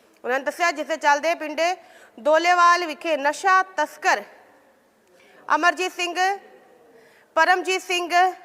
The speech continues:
ਅਜੈਬ ਸਿੰਘ ਅਤੇ ਜੰਡ ਸਿੰਘ ਦੀ ਪ੍ਰਾਪਰਟੀ, ਜਿਸ ਦੀ ਕੁੱਲ ਕੀਮਤ ਦੋ ਕਰੋੜ ਤੇਤੀ ਲੱਖ ਰੁਪਏ,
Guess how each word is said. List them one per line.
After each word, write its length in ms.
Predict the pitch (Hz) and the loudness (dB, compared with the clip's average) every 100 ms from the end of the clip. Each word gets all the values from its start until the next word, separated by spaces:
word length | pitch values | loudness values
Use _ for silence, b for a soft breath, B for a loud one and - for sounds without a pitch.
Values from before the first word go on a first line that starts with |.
| - | -10
ਅਜੈਬ 380 | - 294 320 359 - | -2 2 2 2 -4
ਸਿੰਘ 180 | 359 339 294 | -6 -4 -4
ਅਤੇ 320 | 294 339 349 | -4 -4 -6
ਜੰਡ 340 | 247 311 320 339 | -4 -4 -4 -4
ਸਿੰਘ 240 | 339 330 | -8 -8
ਦੀ 120 | 285 339 | -8 -8
ਪ੍ਰਾਪਰਟੀ, 680 | 294 302 302 311 349 359 - _ b b b b b - | -4 -4 -4 -8 -6 -8 -10 _ b b b b b -10
ਜਿਸ 160 | 285 | -8
ਦੀ 120 | 254 349 | -6 -6
ਕੁੱਲ 240 | 370 392 | -2 -4
ਕੀਮਤ 380 | 392 381 359 285 | -2 -4 -2 -4
ਦੋ 300 | 208 294 330 | -4 -2 0
ਕਰੋੜ 360 | 339 294 311 330 | 0 0 2 0
ਤੇਤੀ 460 | - 349 359 392 370 | -2 -6 -6 -8 -6
ਲੱਖ 400 | 277 285 285 349 | 0 0 -2 -6
ਰੁਪਏ, 520 | 349 - 311 320 285 | -8 -6 -2 0 -2